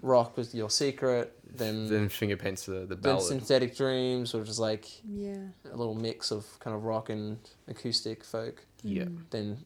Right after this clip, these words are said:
Speaker 1: folk with Little Sparrow, and then there's Finger
Speaker 3: Yeah.
Speaker 1: Paint, which is the ballad.
Speaker 3: Yeah.
Speaker 1: So I like how, like, unique
Speaker 3: It's
Speaker 1: they were. Like, they're all very, like, different and strange from each other.
Speaker 3: It's kinda like Colours of the Rainbow.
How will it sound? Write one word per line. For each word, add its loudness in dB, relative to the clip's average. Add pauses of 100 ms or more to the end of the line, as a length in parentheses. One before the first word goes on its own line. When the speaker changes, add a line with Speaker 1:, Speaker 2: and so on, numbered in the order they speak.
Speaker 1:
folk 2
with -4
Little -4
Sparrow, 8
and 2
then 0
there's 4
Finger 2
Speaker 3:
Yeah. -2
Speaker 1:
Paint, -6
which -12
is -10
the -14
ballad. -8 (460)
Speaker 3:
Yeah. -2 (420)
Speaker 1:
So 2
I 8
like 2
how, -2
like, -2
unique 2
Speaker 3:
It's 0
Speaker 1:
they 4
were. 2
Like, -2
they're 4
all 4
very, 0
like, -6
different -4
and -6
strange -8
from -10
each -10
other. -6
Speaker 3:
It's -4
kinda 2
like 2 (520)
Colours -4
of -10
the -10
Rainbow. -8